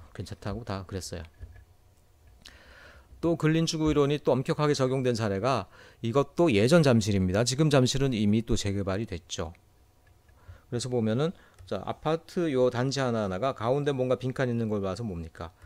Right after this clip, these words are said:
초등학교, 중학교 이런 정도 되겠죠. 그걸 중심으로 한 사백 미터 정도 되는 이런 근린주구를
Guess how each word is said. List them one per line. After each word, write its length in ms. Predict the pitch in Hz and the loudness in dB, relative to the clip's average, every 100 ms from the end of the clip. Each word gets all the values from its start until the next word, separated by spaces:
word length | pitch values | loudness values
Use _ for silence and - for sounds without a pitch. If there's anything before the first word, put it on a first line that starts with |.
| - - | -20 -16
초등학교, 560 | - 160 156 135 - | -8 -4 0 -2 -2
중학교 480 | 147 113 113 - 120 | -6 -4 -6 -4 -4
이런 160 | 101 101 | -2 -4
정도 220 | 98 107 | -6 -6
되겠죠. 460 | 92 82 - 143 214 - - - _ | -8 -8 -8 -8 -8 -12 -20 -20 _
그걸 280 | - 120 135 | -6 0 0
중심으로 680 | 131 131 127 123 135 170 - | 0 -4 -4 -2 0 -2 -4
한 240 | - 110 110 | -8 -4 -4
사백 320 | 120 123 131 | -4 -2 -2
미터 180 | 113 113 | -4 -6
정도 260 | 110 107 95 | -6 -4 -4
되는 220 | 98 127 | -4 -4
이런 320 | 101 131 170 | -4 -4 -6
근린주구를 720 | 107 107 107 98 95 135 240 | -6 -6 -6 -8 -6 -4 -4